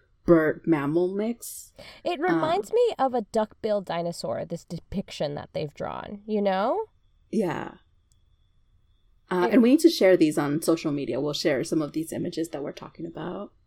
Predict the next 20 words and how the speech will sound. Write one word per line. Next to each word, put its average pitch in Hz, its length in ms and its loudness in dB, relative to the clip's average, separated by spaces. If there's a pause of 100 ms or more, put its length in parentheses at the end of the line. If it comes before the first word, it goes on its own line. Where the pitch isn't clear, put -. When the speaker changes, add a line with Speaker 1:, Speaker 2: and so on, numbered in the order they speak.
(120)
Speaker 2:
Yeah, 180 480 4
'cause 208 180 -6
they're, 294 200 10
they're 339 200 4
freaky. 196 680 -2
Yeah, 208 180 2
the, 214 220 2
the 214 120 0
one 254 240 0
with 330 120 -4
the 220 100 -2
glowing, 214 480 0 (320)
and 254 120 6
it 247 80 8
has, 277 220 6
like, 247 160 2
glowing 208 300 4
red 180 160 2
eyes, 269 480 4
but 220 240 2